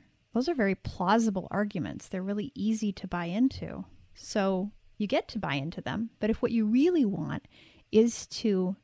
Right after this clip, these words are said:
meet those commitments and have a turned on marriage, you're going to have to stand up to that steamroller and look at how having a turned on marriage can actually fuel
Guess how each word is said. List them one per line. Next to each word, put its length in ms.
meet 340
those 460
commitments 640
and 520
have 220
a 60
turned 260
on 200
marriage, 440
you're 240
going 420
to 80
have 300
to 80
stand 400
up 180
to 100
that 200
steamroller 720
and 420
look 400
at 320
how 560
having 300
a 40
turned 240
on 140
marriage 440
can 140
actually 400
fuel 720